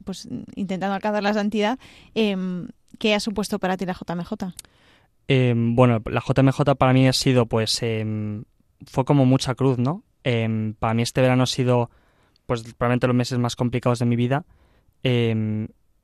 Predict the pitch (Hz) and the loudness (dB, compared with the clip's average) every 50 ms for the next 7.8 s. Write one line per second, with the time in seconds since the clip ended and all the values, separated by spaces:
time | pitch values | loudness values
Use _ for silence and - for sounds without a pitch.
0 | _ _ _ - 123 117 113 107 - - 120 123 127 123 - - 123 - 123 120 | _ _ _ -2 0 0 0 -2 -2 -2 0 2 2 0 0 -4 -6 -8 -4 0
1 | 131 127 127 131 131 - 127 113 - 135 139 - - 127 120 117 123 120 - 120 | 2 4 4 4 4 2 0 0 0 0 0 2 2 0 0 0 -2 -6 -6 -6
2 | - 123 120 120 127 127 147 131 - 123 117 - - 123 120 - - 120 120 117 | -2 0 0 0 0 0 0 0 0 -2 -2 -2 -4 -4 -2 0 0 2 2 2
3 | 117 113 107 - _ _ _ _ _ _ _ _ _ _ 131 120 117 113 110 110 | 0 0 -4 -6 _ _ _ _ _ _ _ _ _ _ -2 -2 0 0 0 -2
4 | 110 107 107 - - - 120 117 117 120 123 127 127 131 127 - - 135 131 131 | -2 -4 -4 -6 -6 -4 -4 0 0 2 2 2 2 2 0 -2 -2 0 0 2
5 | 135 147 165 - _ _ _ _ _ _ _ _ - 139 123 117 117 113 110 110 | 0 -2 -4 -8 _ _ _ _ _ _ _ _ -4 -2 -2 0 0 -2 -2 -4
6 | 110 107 107 107 104 - - 117 110 - - 113 110 110 110 107 107 113 131 - | -6 -6 -8 -8 -10 -8 -8 -8 -8 -8 -8 -8 -8 -8 -8 -8 -10 -10 -12 -12
7 | - 120 - - 117 117 127 117 113 117 135 147 147 160 185 - | -12 -8 -4 -2 0 2 2 2 2 2 0 0 0 -2 -4 -8